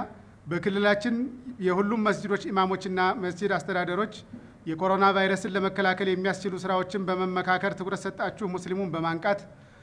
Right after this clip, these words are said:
ግንዛቤ በመፍጠር ጠንክራችሁ እንድትሰሩ አደራ እንላለን። ስድስት፣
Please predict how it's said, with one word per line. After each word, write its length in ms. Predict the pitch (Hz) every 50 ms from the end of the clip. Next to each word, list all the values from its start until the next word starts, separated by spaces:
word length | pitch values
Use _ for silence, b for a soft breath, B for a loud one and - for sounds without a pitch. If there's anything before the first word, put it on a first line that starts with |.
| B B B B
ግንዛቤ 440 | - 160 170 175 165 185 196 196 185 202 190
በመፍጠር 480 | 180 185 180 185 160 - - 220 202 202
ጠንክራችሁ 560 | 196 - 240 208 - - 202 190 185 185 - 185
እንድትሰሩ 420 | 180 165 170 175 - 185 185 180 180 180 180 180 185 180 - -
አደራ 340 | 180 180 175 180 170 165 165 160 160 156 160 160
እንላለን። 520 | - 170 165 165 165 160 151 147 135 131 - - - - - -
ስድስት፣ 440 | - - 170 143 180 208 226 214